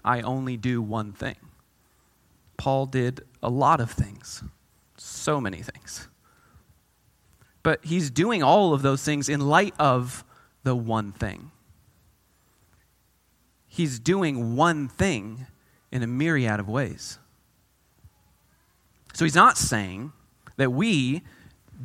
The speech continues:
do more and more and more just to get ahead or, or to feel better about ourselves.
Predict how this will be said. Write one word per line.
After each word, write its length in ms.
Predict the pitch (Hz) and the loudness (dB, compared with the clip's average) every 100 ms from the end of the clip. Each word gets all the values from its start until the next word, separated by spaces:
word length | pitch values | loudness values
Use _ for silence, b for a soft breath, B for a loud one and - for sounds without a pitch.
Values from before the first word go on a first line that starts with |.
| 120 | 0
do 560 | 214 240 139 120 147 165 - | 4 4 4 2 -2 -4 -8
more 600 | 120 190 208 156 139 135 | 2 4 6 6 4 4
and 200 | 147 143 | 0 0
more 340 | 175 196 156 | 2 6 6
and 180 | 135 135 | 6 2
more 240 | 165 196 156 | 2 4 4
just 280 | 147 - | 2 0
to 60 | 156 | 2
get 140 | 151 | 2
ahead 340 | 143 - 196 151 | 2 4 4 4
or, 40 | |
or 320 | 147 127 151 | 2 0 2
to 80 | 151 | 0
feel 220 | - 175 | 0 0
better 280 | 139 214 196 | 6 8 8
about 240 | 131 117 101 | 6 6 4
ourselves. 580 | 107 - - - - | -2 -4 -8 -10 -18